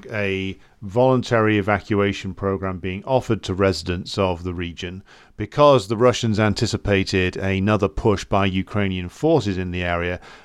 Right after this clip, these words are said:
and they wanted to clear out as many civilians as they could to avoid, uh, civilian casualties from any,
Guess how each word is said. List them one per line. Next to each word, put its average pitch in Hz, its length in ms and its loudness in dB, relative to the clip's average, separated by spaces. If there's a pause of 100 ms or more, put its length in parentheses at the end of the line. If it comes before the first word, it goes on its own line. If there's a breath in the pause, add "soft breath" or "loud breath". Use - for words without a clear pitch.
and 117 160 0
they 123 80 6
wanted 123 260 4
to - 80 -4
clear 113 400 2
out 107 380 2
as 92 120 -6
many 101 220 0
civilians 98 560 0
as 87 100 -6
they 92 160 -2
could 131 400 4
to 110 160 2
avoid, 101 600 2 (240)
uh, - 300 -10 (120)
civilian 104 480 0
casualties 98 640 0
from 101 160 -2
any, 95 280 0